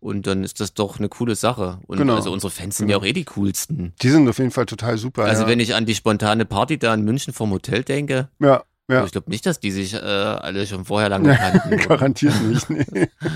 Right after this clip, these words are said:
Speaker 1: Aber danach auf jeden Fall umso besser.
Speaker 2: Ja.
Speaker 1: Ja.
Speaker 2: Genau.
Speaker 1: Das
Speaker 2: Nee,
Speaker 1: kann
Speaker 2: also
Speaker 1: man nur empfehlen.
Speaker 2: Ja.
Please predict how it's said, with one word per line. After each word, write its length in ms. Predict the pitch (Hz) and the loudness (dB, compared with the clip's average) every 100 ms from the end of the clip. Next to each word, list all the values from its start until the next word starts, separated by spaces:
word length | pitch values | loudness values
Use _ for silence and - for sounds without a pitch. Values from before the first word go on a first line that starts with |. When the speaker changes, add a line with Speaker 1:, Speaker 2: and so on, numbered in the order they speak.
| 156 156 | -6 -8
Speaker 1:
Aber 240 | - 101 104 | -4 -2 0
danach 320 | 98 101 170 | 2 2 2
auf 80 | 147 | 0
jeden 160 | 143 | 0
Fall 120 | 135 | 2
umso 220 | 131 139 120 | 0 0 0
besser. 360 | 123 127 92 - | 0 -2 -6 -4
Speaker 2:
Ja. 220 | 156 135 110 - - 135 - 160 - | 0 2 0 -8 -14 -12 -4 -4 -4
Speaker 1:
Ja. 260 | - 98 98 | -8 -8 -10
Speaker 2:
Genau. 300 | - 156 113 | -6 -4 -2
Speaker 1:
Das 520 | 95 107 101 - - - - - | -4 -10 -12 -16 -20 -20 -20 -2
Speaker 2:
Nee, 200 | 139 107 | 2 2
Speaker 1:
kann 80 | 104 | 0
Speaker 2:
also 160 | 104 | -2
Speaker 1:
man 80 | 110 | 0
nur 100 | 117 | 0
empfehlen. 680 | 135 131 156 165 98 95 120 _ | -2 -4 0 2 0 -2 -8 _
Speaker 2:
Ja. 140 | 143 | -4